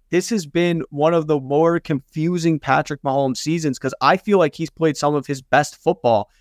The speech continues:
And, I mean, he's got, what, four or five interceptions that have been dropped or tipped passes where it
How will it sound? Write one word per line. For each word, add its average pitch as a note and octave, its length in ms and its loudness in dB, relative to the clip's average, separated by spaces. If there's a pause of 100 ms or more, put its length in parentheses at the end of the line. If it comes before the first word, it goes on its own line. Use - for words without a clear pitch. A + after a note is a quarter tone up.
(240)
And, D3+ 300 2 (380)
I C#3 100 4
mean, C#3+ 320 0
he's F#3 320 -4
got, F#3 240 4
what, - 240 2
four D#3+ 340 -2
or F#3 40 -2
five F3 360 2
interceptions D#3+ 680 -2
that C#3 100 -4
have C#3 120 -2
been C3 280 -4
dropped C#3 500 0
or D#3 100 2
tipped - 440 -6
passes C#3+ 580 -4
where C#3 240 0
it C3+ 240 -4